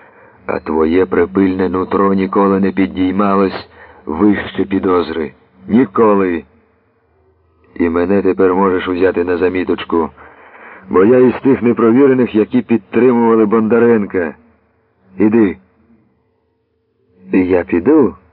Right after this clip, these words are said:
бо мушу коритись і вовче, але гляньте, чи в Бондаренка справні документи», —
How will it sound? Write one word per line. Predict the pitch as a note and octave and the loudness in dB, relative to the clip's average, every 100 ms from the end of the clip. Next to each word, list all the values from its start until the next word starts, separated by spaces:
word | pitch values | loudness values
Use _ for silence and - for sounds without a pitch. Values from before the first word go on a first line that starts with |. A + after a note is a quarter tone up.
| _ _ - | _ _ -8
бо | F2 E2 | -4 -2
мушу | F#2 E2+ D#2 | -2 -4 -4
коритись | D#2 C#2+ A2+ F#2+ F2 - | -2 0 0 -2 -10 -8
і | D2 | -10
вовче, | C#2 D2 C#2 - A#2 A2+ F2 | -6 -6 -6 -2 0 0 0
але | D#2+ | -4
гляньте, | D#2 D2+ F2+ A2+ A#2 A#2 A#2 | -6 -4 -2 -2 -4 -2 -2
чи | - | 0
в | A2 | -2
Бондаренка | F#2+ D#2 G#2 G2 G#2 A2 A2+ A2+ | -2 -2 -2 2 0 2 0 -2
справні | G#2+ G#2+ A2 G#2+ | -2 -2 0 0
документи», — | G#2+ G2+ G#2+ F#2 D#2+ E2+ | -2 -2 -2 -2 -2 -4